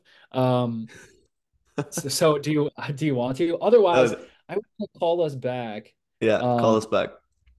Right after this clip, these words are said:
Speaker 1: Call us back? Okay. All right, we'll talk about training another time.
Speaker 2: Yeah, we can have a whole separate, like, philosophical discussion about football and training. I think I've, it's really cool, but go ahead.
Speaker 1: Okay, fine. While we're on a, we're on a little random moment here. This is like a, this is like a commercial now. Um,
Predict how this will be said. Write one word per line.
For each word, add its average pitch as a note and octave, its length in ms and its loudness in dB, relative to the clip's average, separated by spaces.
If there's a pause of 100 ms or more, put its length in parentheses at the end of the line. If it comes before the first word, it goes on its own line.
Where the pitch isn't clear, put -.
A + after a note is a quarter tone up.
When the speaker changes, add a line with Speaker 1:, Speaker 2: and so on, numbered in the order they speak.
(200)
Speaker 1:
Call C3+ 140 4
us C3 80 0
back? C3 280 -2
Okay. - 220 -12 (640)
All - 80 -16
right, F#2+ 100 -8
we'll C3 100 2
talk D#3+ 180 0
about C3+ 180 0
training A2+ 320 -4
another F#2 240 -14
time. - 180 -16 (880)
Speaker 2:
Yeah, B2 120 2
we A#2 100 4
can B2 120 2
have C3 120 6
a A#2+ 40 4
whole B2 260 2
separate, B2+ 480 2
like, G#2 260 0 (120)
philosophical G#2+ 600 -4
discussion G#2 460 -8
about G#2+ 180 -6
football G2+ 360 -8
and G#2 100 -10
training. G2 360 -8
I - 40 -10
think - 280 -10 (160)
I've, G#2 160 -8 (200)
it's G2+ 180 -10
really G2+ 140 -2
cool, F#2+ 240 -8
but G2+ 260 -4
go G2+ 160 0
ahead. F#2 200 -2 (160)
Speaker 1:
Okay, C3 260 -4 (440)
fine. B2+ 240 2
While C3+ 200 4
we're D#3+ 100 4
on D3+ 220 0
a, B2+ 260 2
we're A#2+ 300 -2
on B2+ 160 -2
a B2+ 40 2
little B2+ 320 2
random A#2+ 480 -4
moment G#2+ 320 -6
here. A2+ 200 -4
This B2+ 160 -2
is B2+ 100 0
like A#2+ 220 0
a, G#2+ 280 -4
this A2+ 120 -4
is A#2+ 60 -10
like A#2 120 -2
a G#2+ 60 -8
commercial G2+ 440 -8
now. F2 180 -12
Um, - 40 -20